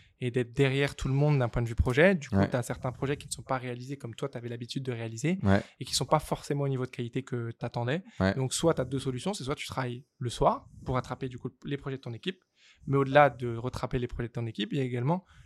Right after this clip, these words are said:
Speaker 1: la formation pour après arriver au niveau que t'attendais.
Speaker 2: Ouais.
Speaker 1: Euh, ou alors, tout simplement, ça peut être,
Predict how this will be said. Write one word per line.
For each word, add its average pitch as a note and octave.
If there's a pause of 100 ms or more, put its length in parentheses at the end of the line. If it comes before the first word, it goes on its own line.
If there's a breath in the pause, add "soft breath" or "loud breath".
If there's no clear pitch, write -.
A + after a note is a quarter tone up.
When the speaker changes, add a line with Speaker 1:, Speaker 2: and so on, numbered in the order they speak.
Speaker 1:
la B2+
formation B2
pour -
après B2
arriver B2+
au C#3
niveau B2
que -
t'attendais. B2 (140)
Speaker 2:
Ouais. F#2+ (420 soft breath)
Speaker 1:
Euh, A#2 (120)
ou G3
alors, G3
tout -
simplement, C#3+
ça D#3
peut C#3+
être, D3+